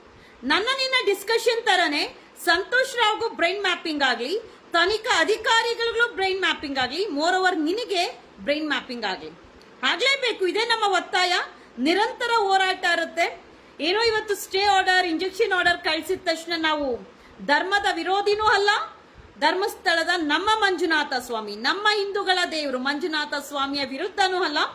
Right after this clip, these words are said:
and ಏನು ಧರ್ಮವನ್ನು ಒಡೆಯೋದಕ್ಕೆ, ದೇವಸ್ಥಾನವನ್ನು ಟಾರ್ಗೆಟ್ಗೆ, and ದೇವಸ್ಥಾನಕ್ಕೆ ಯಾರೆಲ್ಲ ಫಾರಿನ್ ಇಂದ ಫಂಡ್ಸ್ ಹಾಕ್ತಾ ಇದಾರೆ ಇವ್ರಿಗೆಲ್ಲ ದೇವಸ್ಥಾನದ ವಿರುದ್ಧ ಮಾತಾಡಕ್ಕೆ ಅಂತ ವಸಂತ್ ಗಿಳಿಯರ್ ಏನೆಲ್ಲ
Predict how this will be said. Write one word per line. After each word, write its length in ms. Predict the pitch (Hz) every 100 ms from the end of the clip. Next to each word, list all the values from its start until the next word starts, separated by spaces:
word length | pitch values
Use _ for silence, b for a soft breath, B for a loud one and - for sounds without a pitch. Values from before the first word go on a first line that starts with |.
| - B B B 320
and 120 | 359
ಏನು 260 | 370 440 277
ಧರ್ಮವನ್ನು 520 | 320 359 427 427 427
ಒಡೆಯೋದಕ್ಕೆ, 640 | 403 381 381 370 381 359 277
ದೇವಸ್ಥಾನವನ್ನು 840 | 311 415 - 415 415 403 381 -
ಟಾರ್ಗೆಟ್ಗೆ, 800 | 349 330 339 330 302 320 339 - - - - 277
and 200 | 320 294
ದೇವಸ್ಥಾನಕ್ಕೆ 800 | 311 370 415 - 427 403 392 415
ಯಾರೆಲ್ಲ 460 | 349 311 330 403 415 403
ಫಾರಿನ್ 340 | 415 339 403 403
ಇಂದ 140 | 381 370
ಫಂಡ್ಸ್ 420 | - 370 440 494
ಹಾಕ್ತಾ 340 | 370 370 359
ಇದಾರೆ 240 | 339 339 339
ಇವ್ರಿಗೆಲ್ಲ 420 | 320 277 302 330 349 - B B 208
ದೇವಸ್ಥಾನದ 680 | 320 359 - 403 403 403 370
ವಿರುದ್ಧ 240 | 370 294 349
ಮಾತಾಡಕ್ಕೆ 500 | 320 320 320 311 330
ಅಂತ 140 | 302
ವಸಂತ್ 360 | 285 294 427 349
ಗಿಳಿಯರ್ 280 | 381 392 339
ಏನೆಲ್ಲ 380 | 311 359 415